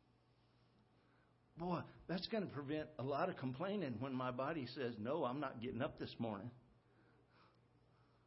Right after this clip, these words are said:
I'm hurting too bad. I'm not putting this foot on the floor."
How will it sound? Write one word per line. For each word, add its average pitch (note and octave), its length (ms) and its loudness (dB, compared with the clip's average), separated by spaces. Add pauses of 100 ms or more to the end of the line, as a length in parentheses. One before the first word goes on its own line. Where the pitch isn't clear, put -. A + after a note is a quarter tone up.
(1160)
I'm C#3 140 0
hurting D#3 360 2
too B2 120 0
bad. A#2 320 0 (960)
I'm E3 300 4
not G#3+ 220 4
putting B2+ 200 0
this E3+ 180 2
foot D3 200 -4
on G#2 140 -2
the F2 160 -8
floor." A#2 320 -4